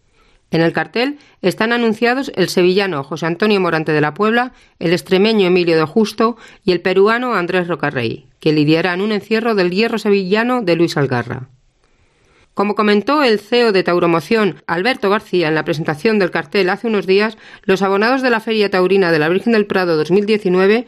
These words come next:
han tenido prioridad para sacar una localidad por abono durante los días dos y tres de abril, exclusivamente en las taquillas de la Plaza de Toros. Si algún abonado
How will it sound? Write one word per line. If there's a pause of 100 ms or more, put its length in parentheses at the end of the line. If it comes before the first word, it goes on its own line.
han
tenido
prioridad (260)
para
sacar
una
localidad
por
abono
durante
los
días
dos
y
tres
de
abril, (300)
exclusivamente
en
las
taquillas
de
la
Plaza
de
Toros. (240)
Si
algún
abonado